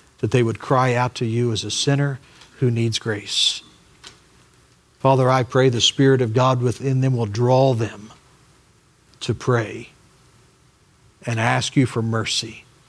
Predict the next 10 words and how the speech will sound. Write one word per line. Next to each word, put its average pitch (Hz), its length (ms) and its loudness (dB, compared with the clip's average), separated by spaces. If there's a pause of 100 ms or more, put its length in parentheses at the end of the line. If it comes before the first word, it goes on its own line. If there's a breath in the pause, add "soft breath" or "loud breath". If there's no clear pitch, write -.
(400)
and 110 160 -6
unmerited 120 680 -2
favor. 107 400 -8 (2250)
And 110 100 -6
by 117 140 0
the 110 80 -4
promise 139 500 0
of 120 100 0
your 113 140 0
word 110 480 -4